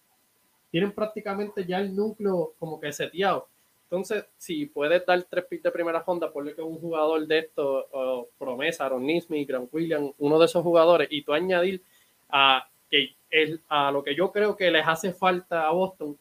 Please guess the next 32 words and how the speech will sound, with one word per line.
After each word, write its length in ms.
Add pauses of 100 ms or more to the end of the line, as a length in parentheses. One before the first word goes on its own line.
un 160
organizador, 920
o 760
sea, 120
un 160
point 260
guard 160
nato 420 (240)
que 60
organice 800
y 140
le 160
quite 200
esa 180
responsabilidad 800
a 60
Jaylen 360
Brown 280
y, 260
y 340
Jason 300
Tatum, 340
que 80
se 160
queden 200
haciendo 320
lo 100
de 120
ellos, 180 (680)
meter 240
la 140
bola. 280